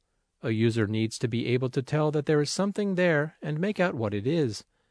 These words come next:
Examples of this include graphics having descriptions that can be read with a screen reader, videos offering captions and audio descriptions,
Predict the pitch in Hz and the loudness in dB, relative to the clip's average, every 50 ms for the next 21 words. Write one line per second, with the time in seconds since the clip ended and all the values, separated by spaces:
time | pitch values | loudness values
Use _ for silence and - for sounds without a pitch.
0 | _ _ _ _ _ _ _ _ - 151 151 156 196 233 247 220 180 131 127 117 | _ _ _ _ _ _ _ _ -2 -2 0 2 2 2 2 0 0 2 2 0
1 | 101 113 113 113 - - 135 - - 120 107 - - 120 120 127 - - 127 - | 2 2 2 2 2 -4 -6 -2 0 0 0 2 2 2 2 2 2 -2 -4 -2
2 | - 131 123 117 127 127 117 117 - - - 156 151 - - 156 147 135 - 151 | -2 -2 -2 0 -2 -2 -2 -4 -6 0 0 0 0 0 -4 -4 -4 -2 -2 -4
3 | 147 - 156 147 147 156 139 135 151 175 190 175 151 123 110 104 - - - 135 | 0 0 -2 0 0 -2 0 2 2 2 2 2 0 0 0 -2 -6 -2 -2 0
4 | 156 170 156 127 123 113 113 117 113 127 - _ _ _ _ _ _ _ 143 151 | 0 0 2 2 2 4 4 2 2 0 -2 _ _ _ _ _ _ _ 2 4
5 | 185 220 196 165 143 139 143 135 110 104 - - 101 95 - - 120 127 127 - | 4 6 6 4 4 4 2 0 0 0 0 -4 -6 -6 -2 -2 -2 -2 -2 -2
6 | - 135 131 135 143 131 139 180 165 202 214 196 160 131 120 110 - - 120 110 | -6 -6 -4 -4 -6 -4 -2 0 0 0 2 2 2 2 0 -2 0 0 0 0
7 | - - - 120 117 123 127 - | 0 -2 -4 -4 -4 -4 -8 -12